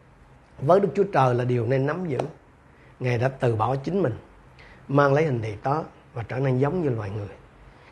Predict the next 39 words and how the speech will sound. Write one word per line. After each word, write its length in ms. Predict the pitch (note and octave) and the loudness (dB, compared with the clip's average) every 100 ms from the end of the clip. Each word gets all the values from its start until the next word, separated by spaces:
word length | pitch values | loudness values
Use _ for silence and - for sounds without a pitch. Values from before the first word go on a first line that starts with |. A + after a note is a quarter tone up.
| - | -4
Ngài 100 | C3 | 2
đã 80 | D#3 | 4
hiện 200 | C3+ C#3+ | 4 4
ra 100 | D#3 | 4
như 120 | D3+ | 4
một 200 | C3 C#3 | 2 4
người 260 | C3+ B2+ | 4 4
tự 280 | A#2+ A#2+ B2+ | 0 -2 -2
hạ 180 | B2 B2 | -2 -2
mình 200 | C3+ A#2+ | -2 -2
xuống, 380 | - F#3+ G#3 D#3+ | -2 0 0 2
vâng 300 | D3+ D3 C#3+ | 2 2 0
phục 200 | C#3 A#2 - | -2 -6 0
cho 120 | C#3 | 2
đến 160 | D3+ | 2
chết, 240 | E3 F3 F#3 - - - | 2 2 2 -6 -20 -14
thậm 240 | A2+ G#2+ B2+ | -12 -10 -6
chí 220 | E3 F3+ F3 | -4 -4 -4
chết 160 | F3+ F3+ | -4 -4
trên 120 | C#3 | -6
cây 120 | C3+ | -6
sập 160 | - A#2+ - | -8 -12 -16
tử. 60 | - - - - - | -16 -18 -20 -10 4
Trong 120 | F#3+ | 6
những 140 | F#3 | 6
ngày 120 | A3 D3 | 4 2
vừa 140 | C#3+ D3 | 0 0
qua 180 | F#3 | 0
đó, 80 | F3 | 0
nhiều 180 | G3+ C#3+ | 0 2
khi 120 | F#3 | 0
tôi 160 | F3+ F3 | 0 -2
và 100 | D3+ | 0
anh 80 | F3 | 0
em 220 | E3+ E3+ | -2 0
tranh 320 | A3 G#3+ G3 | 2 4 4
chiến 300 | G3 C4+ C#4+ - - - - | 4 2 0 -6 -18 -16 0
với 140 | G3+ G#3+ | 2 4
Chúa 300 | B3+ D4 | 4 6